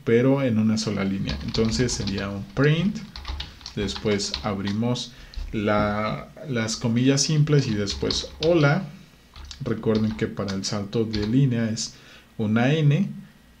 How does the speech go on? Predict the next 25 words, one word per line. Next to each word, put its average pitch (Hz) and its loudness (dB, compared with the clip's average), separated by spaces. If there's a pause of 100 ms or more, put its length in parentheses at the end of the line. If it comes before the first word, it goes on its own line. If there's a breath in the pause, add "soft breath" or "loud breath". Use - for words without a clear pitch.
(180)
eh, 107 0 (220)
pero 156 8
estamos 127 2
después 117 0
escribiendo 110 0
hasta 110 -4
la 101 -4
tercera, 120 -2
entonces 110 -2 (240)
doble 113 2
salto 120 0
de 120 2
línea 135 4
y 117 2
luego 101 -4 (220)
"mundo". 98 -2 (3250 loud breath)
Igual 107 2
como 98 0
si 110 -4
fuera 110 -2
otro 113 -2
lenguaje 104 -2
de 110 0
programación 104 -2
ahí. 135 2